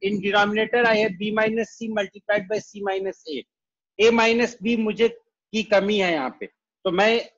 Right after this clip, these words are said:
इसको A minus B से डिनोमिनेटर और न्यूमरेटर में मल्टीप्लाई करूंगा, तो my first expression will become A minus B whole cube। Similarly, my second expression will become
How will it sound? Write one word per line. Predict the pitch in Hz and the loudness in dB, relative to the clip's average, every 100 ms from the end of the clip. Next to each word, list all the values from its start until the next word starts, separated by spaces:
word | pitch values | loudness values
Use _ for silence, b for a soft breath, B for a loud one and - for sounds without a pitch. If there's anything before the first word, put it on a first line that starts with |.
| _ - | _ -14
इसको | 170 - 226 - | -10 -2 -2 0
A | 202 | 0
minus | 214 208 214 202 | 2 0 0 -2
B | 180 208 | -6 -6
से | 208 233 180 - | 0 0 0 -8
डिनोमिनेटर | 190 196 196 196 196 226 226 | -2 0 0 0 0 2 2
और | 202 | 2
न्यूमरेटर | 190 190 196 196 214 | -2 -2 -2 -2 -4
में | 214 | -2
मल्टीप्लाई | 202 196 202 196 214 | -2 -4 -6 -2 -2
करूंगा, | 214 208 185 165 - _ _ _ - | 0 -2 -2 -4 -6 _ _ _ -4
तो | 214 | 0
my | 226 220 - | 2 2 2
first | 233 - 262 | 2 2 -4
expression | 262 - 240 233 247 240 | -6 -4 -4 -2 -2 0
will | 233 208 | 0 0
become | 214 - 202 160 - - _ _ _ _ _ _ _ _ _ _ _ _ _ - | -2 2 2 2 -4 -14 _ _ _ _ _ _ _ _ _ _ _ _ _ 0
A | 202 | 4
minus | 233 226 233 233 233 | 4 4 4 2 0
B | 185 226 | -2 0
whole | 180 190 185 | 2 0 0
cube। | - 110 - _ _ _ _ _ _ _ _ _ _ _ _ _ _ _ _ _ _ _ | -6 -8 -10 _ _ _ _ _ _ _ _ _ _ _ _ _ _ _ _ _ _ _
Similarly, | - 190 214 226 247 277 | -4 0 2 4 4 2
my | 262 262 | 2 2
second | 247 202 240 240 | 0 -2 0 0
expression | 240 - 220 226 240 240 | 0 -2 -4 -2 0 0
will | 233 | 0
become | 196 220 233 180 147 147 - | -2 -2 2 2 2 -2 -12